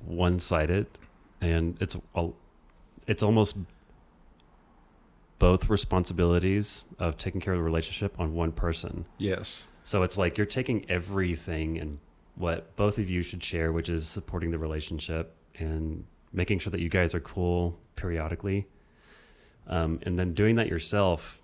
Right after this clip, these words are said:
Speaker 1: it's like you would drive yourself crazy.
Speaker 2: Oh, yeah. I mean, handling, it was a lot to, it was a, a big load to carry.
Speaker 1: Yeah.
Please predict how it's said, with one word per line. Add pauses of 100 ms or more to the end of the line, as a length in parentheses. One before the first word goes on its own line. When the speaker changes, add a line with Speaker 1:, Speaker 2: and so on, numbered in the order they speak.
(100)
Speaker 1:
it's
like (340)
you
would
drive
yourself
crazy.
Speaker 2:
Oh,
yeah.
I
mean,
handling, (880)
it
was
a
lot
to,
it
was
a, (180)
a
big
load
to
carry.
Speaker 1:
Yeah.